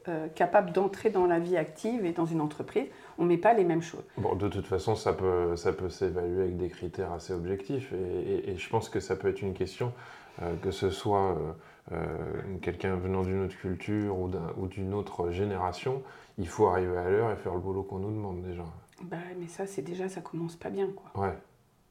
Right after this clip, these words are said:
Speaker 1: Des, quand vous avez des gens qui vous disent au bout de quatre jours, euh, «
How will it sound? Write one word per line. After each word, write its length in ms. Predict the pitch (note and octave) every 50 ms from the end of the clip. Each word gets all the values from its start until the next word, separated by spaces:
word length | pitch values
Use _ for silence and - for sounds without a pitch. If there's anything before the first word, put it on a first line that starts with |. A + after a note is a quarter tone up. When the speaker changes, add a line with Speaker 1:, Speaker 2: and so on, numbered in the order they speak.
| _ _ -
Speaker 1:
Des, 600 | D#3 D#3 D3+ D3+ D#3 D#3 D3+ D3 D3 D3 D3+ D3+ D#3 D#3 D3+ - -
quand 260 | - E3+ E3+ E3 -
vous 140 | D#3+ D3+ F3
avez 260 | E3+ E3+ F3 E3+ E3 E3 - - - - -
des 80 | F3
gens 100 | F#3+ G#3+
qui 140 | A3 A3 -
vous 100 | E3+ E3+
disent 220 | F3 G3 B3 A#3+ G3
au 40 |
bout 160 | E3+ F3 D#3+ D3+ -
de 280 | - D#3+ D#3 D#3 D#3 D3+
quatre 220 | D3+ D3+ D3 D3+ -
jours, 260 | - B3 C4+ B3+ G#3
euh, « 200 | F3 E3 E3